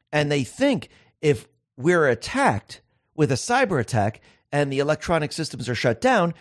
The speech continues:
we can't have an election. But Trump, he already put safeguards into place. And this is when the lion is gonna show everyone who the real king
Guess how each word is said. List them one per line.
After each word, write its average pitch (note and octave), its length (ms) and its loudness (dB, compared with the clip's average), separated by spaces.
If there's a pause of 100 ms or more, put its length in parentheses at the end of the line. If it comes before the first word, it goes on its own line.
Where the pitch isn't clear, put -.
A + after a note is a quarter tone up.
(200)
we C3+ 280 -2
can't D#3 320 -2
have B2+ 260 0
an C3 80 -2
election. E3 440 0 (180)
But - 140 2
Trump, C#4+ 340 2 (320)
he C3+ 160 0
already D3+ 180 0
put - 220 -4
safeguards G#2+ 560 -2
into B2 160 0
place. G#3+ 420 0 (320)
And A2+ 260 0
this G3 320 4 (300)
is C3+ 180 2
when B2+ 280 4
the A#2+ 100 6
lion G#2+ 600 4
is A#2 180 0
gonna A2+ 240 2
show D3+ 340 2
everyone F#2+ 560 0 (560)
who D#3 180 2
the A2+ 120 2
real G#2 240 4
king G2 400 -4